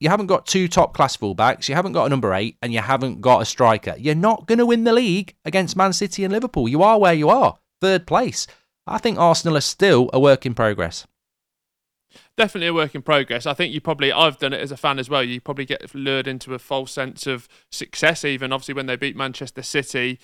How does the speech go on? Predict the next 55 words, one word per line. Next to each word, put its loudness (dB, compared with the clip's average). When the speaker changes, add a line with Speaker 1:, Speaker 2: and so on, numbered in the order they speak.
Speaker 2:
and -2
the -14
fact -2
that -10
Manchester -8
City -6
have -6
then -4
gone -6
on -6
to -14
drop -8
more -2
points, -8
you -10
just -10
feel 0
Speaker 1:
Mm. -4
Speaker 2:
with -6
them -4
being, -2
like, -8
the -4
leaders -6
and -10
the, -6
the -8
runaway -4
title -4
contenders -6
over -4
the -10
last -8
couple -10
of -8
years, -4
like, -4
this -6
is -6
our 4
chance, -8
so -6
you -4
almost -6
buy 0
into -8
that, -6
don't -2
you, -4
as -10
a -14
fan, -4
and -12
think, -4
"Right, 0